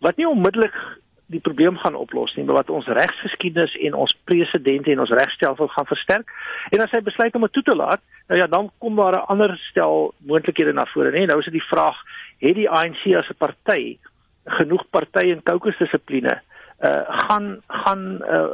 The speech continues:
partylede volgens hulle gewete stem, want ons weet daar's 'n hele aantal wat as hulle volgens hulle gewete stem, teen die president gaan stem, met ander woorde vir 'n mosie van wantroue. Maar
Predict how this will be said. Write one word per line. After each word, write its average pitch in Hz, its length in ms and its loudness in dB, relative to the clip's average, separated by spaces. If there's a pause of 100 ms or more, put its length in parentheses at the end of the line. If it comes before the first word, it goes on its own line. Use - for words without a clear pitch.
partylede 175 640 2
volgens 170 400 0
hulle 143 180 2
gewete 156 360 0
stem, 185 280 -2
want 147 180 -4
ons 139 140 -2
weet 170 140 4
daar's 170 180 0
'n 156 40 -4
hele 143 200 2
aantal 165 300 0
wat 135 140 0 (120)
as - 200 -4
hulle 202 160 2
volgens 147 380 0
hulle 135 160 2
gewete 123 380 -2
stem, 131 320 -2 (500)
teen 247 260 -2
die 226 120 2
president 143 460 0
gaan 139 180 -2
stem, 151 180 -2
met 143 160 -2
ander 151 160 0
woorde 156 200 2 (160)
vir 226 200 2
'n 175 40 -6
mosie 139 320 -4
van 117 140 -8
wantroue. - 560 -4 (500)
Maar 151 260 2